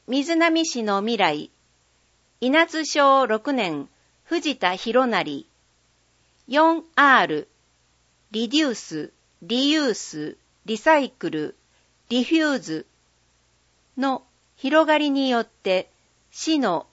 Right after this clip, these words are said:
ゴミの総量は減少している。四アールをさらに推進するために、エコポイント制度を導入し、大人も子供も楽しみながら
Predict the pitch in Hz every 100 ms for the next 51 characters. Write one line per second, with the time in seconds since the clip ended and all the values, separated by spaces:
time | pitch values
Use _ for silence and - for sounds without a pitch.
0 | _ 175 247 285 302 311 294 302 311 294
1 | 233 160 156 - _ - 285 311 277 269
2 | 262 - 233 208 180 165 - _ _ _
3 | _ _ _ _ _ 277 294 294 294 269
4 | 208 185 185 196 302 330 269 226 254 269
5 | 262 277 262 254 240 240 233 226 196 170
6 | 190 _ _ _ - 247 294 330 330 320
7 | 311 302 302 311 285 190 180 170 190 214
8 | 214 208 196 - 185 180 - _ _ _
9 | _ - 233 269 262 240 240 - 240 294
10 | 294 277 277 - - 254 320 339 330 311
11 | 294 214 160 -